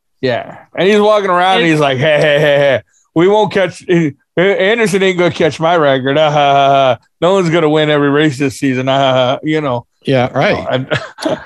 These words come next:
Speaker 1: no, I
Speaker 3: Yeah.
Speaker 1: don't think he's like that, but I mean, I just, I just think he, yeah, I
Speaker 3: You
Speaker 1: think
Speaker 3: don't,
Speaker 1: as
Speaker 3: you
Speaker 1: the
Speaker 3: don't
Speaker 1: bikes
Speaker 3: think he's
Speaker 1: get
Speaker 3: try-,
Speaker 1: better
Speaker 3: you, you don't think he's trying to make the track challenging for himself and using that as the benchmark? I bet you he is.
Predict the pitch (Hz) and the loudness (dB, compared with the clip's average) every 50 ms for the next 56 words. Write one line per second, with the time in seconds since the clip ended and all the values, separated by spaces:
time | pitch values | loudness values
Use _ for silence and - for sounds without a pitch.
0 | - - - 156 196 196 185 - 202 226 233 247 233 196 175 202 180 156 160 180 | -16 -10 -4 -2 -2 0 0 0 0 0 0 0 0 0 0 -2 -2 0 -2 -2
1 | 170 151 - 160 156 160 160 175 214 208 208 202 208 156 160 156 156 165 160 165 | -2 -2 0 -2 -2 -2 -2 -2 -2 0 0 -2 -2 -2 -2 0 0 0 0 0
2 | 165 170 165 165 160 175 170 202 202 - - - _ _ _ _ - 190 233 262 | 0 0 0 0 0 0 0 -2 -2 -2 -4 -12 _ _ _ _ -2 -2 0 0
3 | 294 226 - - 202 202 190 - 220 202 165 - _ _ - - - 226 240 - | -2 -2 -2 -2 -2 -2 -2 -2 -2 -2 -4 -6 _ _ -20 -8 -6 -4 -2 -2
4 | - 220 208 - - - 370 285 262 233 269 330 349 381 381 180 190 285 339 - | -2 0 2 2 2 2 2 2 0 2 2 0 2 2 2 2 2 2 0 0
5 | - 294 269 226 190 240 233 226 233 247 247 233 233 - - _ - 185 185 226 | 0 0 0 0 0 0 0 2 2 2 0 0 -2 -4 -10 _ -6 -4 -2 0
6 | 285 320 349 349 339 330 349 285 254 - 240 226 214 220 - 214 196 196 185 170 | 0 0 0 -2 -2 -2 -2 -4 -2 -2 -2 -4 -4 -4 -4 -4 -4 -4 -4 -4
7 | 170 170 160 - 156 147 - - 151 139 135 - - 156 135 131 135 135 120 135 | -4 -6 -6 -8 -12 -8 -4 -4 -2 -2 -4 -6 -6 -6 -4 -4 -4 -4 -4 -4
8 | 131 127 123 - 123 107 107 101 - - - 107 107 110 107 - - _ _ _ | -6 -6 -6 -6 -6 -6 -6 -8 -8 -8 -6 -4 -4 -4 -6 -8 -14 _ _ _
9 | _ _ _ _ _ _ _ _ _ _ _ _ - 139 135 131 143 143 123 139 | _ _ _ _ _ _ _ _ _ _ _ _ -4 -2 0 2 2 2 0 0
10 | 123 120 117 120 120 107 107 110 101 113 113 120 - - 131 127 131 127 - - | 0 0 0 0 -2 -4 -6 -8 -8 -6 -8 -8 -8 -8 -6 -6 -6 -8 -8 -8
11 | 120 107 113 117 101 - 107 98 110 104 104 135 175 139 139 139 - - | -8 -4 -4 -4 -4 -4 -6 -4 -4 -2 0 0 -2 -2 -4 -6 -10 -18